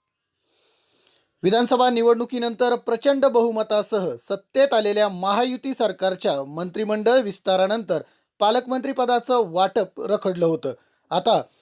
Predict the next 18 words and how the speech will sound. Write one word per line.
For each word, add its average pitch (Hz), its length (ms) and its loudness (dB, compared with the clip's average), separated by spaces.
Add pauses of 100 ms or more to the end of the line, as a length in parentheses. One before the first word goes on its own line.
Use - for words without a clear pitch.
(160)
मुख्यमंत्री 262 580 -4
देवेंद्र 226 520 2
फडणवीसांकडून 226 800 -2
अखेर 202 460 0 (880)
उशिरा 254 480 2
महाराष्ट्रातील 220 920 0
जिल्ह्यातील 202 560 -4
पालकमंत्र्यांची 233 1040 -2
यादी 185 420 -2 (120)
जाहीर 185 300 2
करण्यात 226 380 -2
आली. 226 180 -2 (380)
या 220 300 2
यादीत 214 460 -2 (180)
नव्यानं 208 520 -4
मंत्रिमंडळात 208 800 0 (220)
एंट्री 214 380 -4
घेतलेल्या 196 500 0